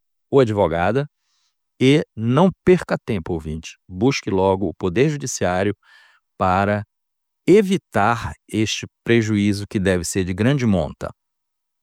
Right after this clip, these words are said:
Então, Jackson, Patrícia e Luciana, esse foi o nosso É Seu Direito de hoje. Aqui, professor Paulo Barradas, diretamente de Belém do Pará, interpretando o direito à luz da verdade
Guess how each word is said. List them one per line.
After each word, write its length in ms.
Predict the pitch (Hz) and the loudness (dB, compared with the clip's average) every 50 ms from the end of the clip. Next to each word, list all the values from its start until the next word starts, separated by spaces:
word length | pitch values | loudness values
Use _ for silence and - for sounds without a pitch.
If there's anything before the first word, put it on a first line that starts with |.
| _ | _
Então, 340 | - 98 - 131 117 101 82 | -8 -2 0 2 2 2 2
Jackson, 540 | 73 78 87 113 117 113 - - - 113 92 - | -2 -4 -2 0 0 0 -2 -4 -6 -6 -6 -2
Patrícia 480 | - 92 85 - - 101 95 - - | -2 -2 -2 -2 -6 -6 -6 -6 -6
e 40 | 82 | -6
Luciana, 580 | 85 82 - - 101 92 92 90 76 78 78 - - _ _ _ _ _ _ _ _ _ _ | -6 -6 -4 -4 -2 -2 -2 -2 -2 -4 -6 -8 -12 _ _ _ _ _ _ _ _ _ _
esse 200 | - 104 - - | -2 -2 -2 0
foi 180 | - 113 110 113 | 2 4 6 6
o 40 | |
nosso 360 | 107 104 110 120 123 - - - _ - | 6 6 4 4 2 0 -4 -10 _ -2
É 100 | 120 123 | 0 0
Seu 200 | - - 139 127 | 2 0 0 0
Direito 360 | 120 101 107 127 143 - 190 | 2 2 2 0 0 -2 -2
de 100 | 180 156 | 0 2
hoje. 340 | 113 98 90 82 82 82 - _ _ _ _ _ _ _ _ _ _ _ _ | 2 2 2 0 -4 -10 -16 _ _ _ _ _ _ _ _ _ _ _ _
Aqui, 480 | - 80 - - - 101 110 135 151 - _ _ | -10 -10 -10 -8 -4 -2 -2 -2 -4 -6 _ _
professor 680 | - 101 95 - 95 87 - - - 107 107 - - - _ _ _ _ _ | -6 -6 -4 -2 -4 -4 -4 -2 0 0 0 0 -4 -12 _ _ _ _ _
Paulo 300 | - 101 98 113 131 135 | 0 4 4 4 4 4
Barradas, 480 | 127 117 90 - 87 107 117 113 101 87 | 2 2 0 2 0 0 0 0 -2 -2
diretamente 560 | 95 104 113 120 - 101 85 101 107 - - | 0 0 0 0 0 -2 -4 -4 -4 -4 -6
de 60 | - | -8
Belém 520 | 85 73 92 131 120 92 90 95 110 127 135 | -10 -2 0 2 2 2 2 2 0 0 0
do 100 | 127 117 - _ | -2 -6 -4 _
Pará, 360 | 120 104 90 80 90 104 107 | 0 0 0 2 0 0 -2
interpretando 840 | 110 107 - 151 139 - - - 98 - _ 95 98 107 113 127 127 - _ _ _ _ | -2 -2 -2 -4 -2 0 0 0 0 0 _ -2 -2 0 -2 -2 -4 -8 _ _ _ _
o 140 | _ 120 117 | _ -6 -4
direito 500 | 113 117 110 90 90 92 101 101 - - | -2 0 2 2 2 2 0 -2 -4 -4
à 100 | - 110 | -2 0
luz 260 | 98 87 95 98 92 | 0 2 0 0 0
da 100 | 92 110 | 0 0
verdade 640 | 110 143 135 113 90 87 82 85 107 123 - - | 0 0 0 0 0 0 0 0 0 -2 -4 -10